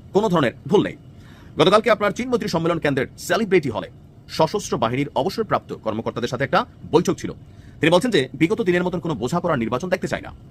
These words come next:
যেখানে দল বিজয়ী হলো কিন্তু জাতি পরাজিত হলো, আর এটা দে-, এটা দেখতে চায় না, জাতির বিজয় দেখতে চাই। দেশে এমন একটি নির্বাচন চাই যেখানে সকল নাগরিক স্বাচ্ছন্দ্য নিয়ে ভোট দিবে, নির্বাচন সুষ্ঠু হবে,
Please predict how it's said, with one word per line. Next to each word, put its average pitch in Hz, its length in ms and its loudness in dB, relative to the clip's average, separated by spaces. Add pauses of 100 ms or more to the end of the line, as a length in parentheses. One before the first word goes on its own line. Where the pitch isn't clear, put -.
(140)
যেখানে 139 240 0
দল 127 180 2
বিজয়ী 151 220 0
হলো 147 120 2
কিন্তু 139 240 -2 (220)
জাতি 131 240 0
পরাজিত 113 320 -2
হলো, 95 200 -8 (260)
আর 127 180 6
এটা 156 280 2 (160)
দে-, 127 60 -6 (180)
এটা 175 160 2
দেখতে 143 220 -2
চায় 117 100 -6
না, 85 80 -8
জাতির 135 220 -2
বিজয় 135 260 0 (220)
দেখতে - 180 0
চাই। - 160 0 (320)
দেশে 170 200 4
এমন 240 100 2
একটি 226 120 0
নির্বাচন 175 320 2
চাই 214 100 0
যেখানে 156 200 -2
সকল 147 260 -2
নাগরিক 131 260 0
স্বাচ্ছন্দ্য 139 300 -4
নিয়ে 143 100 0
ভোট 123 120 -2
দিবে, 143 220 0 (240)
নির্বাচন 131 280 2
সুষ্ঠু 143 240 -2
হবে, 175 200 2